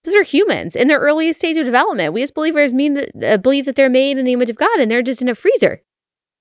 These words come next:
And so there are some questions about that, about the morality of doing that. And so should you adopt these fertilized eggs? Look, I,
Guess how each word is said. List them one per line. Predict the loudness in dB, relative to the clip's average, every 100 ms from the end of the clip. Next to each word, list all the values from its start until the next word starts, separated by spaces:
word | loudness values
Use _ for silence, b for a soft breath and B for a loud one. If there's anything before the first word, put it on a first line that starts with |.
| _ _ -20 b b b b
And | -2
so | 2 0 -2 _
there | -2 0
are |
some | 0 -2
questions | -2 -2 -2 -2
about | 0 0 2
that, | 2 2 0 -4 -4
about | 0 0 0
the | -2
morality | 0 2 0 0 -2
of | -4 -4
doing | -4 -2 -4
that. | -6 -12 _ B B -4
And | 0
so | 2 0
should | -2 -4
you | -4 -2
adopt | 0 2 4 2 -2 -12 -12 _ _ -6
these | -2 0 0 0 -6 -8 _ -20
fertilized | -2 0 2 2 0 -2
eggs? | -6 -8 -10 -18 _ b b b b _
Look, | 0 0 0
I, | -4 -4 -6 -8